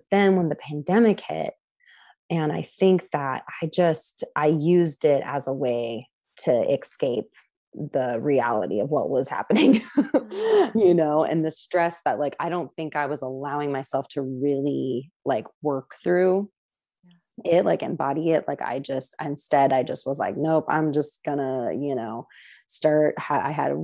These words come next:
Speaker 1: like, a really awful ritual of, like, starting out, like, drinking, you know, White Claws and then drinking, you know, like, it just, I had, like, a whole, it was, like, ritual. It's like, it's a ritual for
Speaker 2: Yeah.
Speaker 1: me.
Speaker 2: Yeah.
Speaker 1: And it was, and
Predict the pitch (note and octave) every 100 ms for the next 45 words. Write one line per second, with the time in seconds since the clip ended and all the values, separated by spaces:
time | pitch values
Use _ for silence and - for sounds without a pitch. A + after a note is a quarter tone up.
0 | D3 D3 D3 - - D3+ D#3 F#3+ E3 D#3+
1 | - E3 D3 - E3 D#3 C#3+ D3 C3+ C3
2 | C3+ - - _ - - - - E3+ D#3
3 | F#3 F3+ F#3 - G3 F3+ G#3 G#3+ A3+ A#3
4 | A#3 A#3 A3+ A3 A#3+ B3 C#4+ C#4 F3+ C3
5 | D3+ C#3 E3 F3+ B3+ A#3 C4+ B3+ _ -
6 | - - F#3+ A#3+ A#3+ A3 A3 G#3 A3 G3+
7 | G3+ G3 G3 A#3 A3 A3+ F3+ G#3+ A#3 A3+
8 | F#3 F#3 D4+ A#3 D3 - G#3 - - D4
9 | D4+ C#4+ B3 D#4 E4+ - F3+ A#3 B3+ A2
10 | - - - _ G#3 _ _ F#3 F3+ E3
11 | F3+ F3 D#3 - - F3 F3 E3+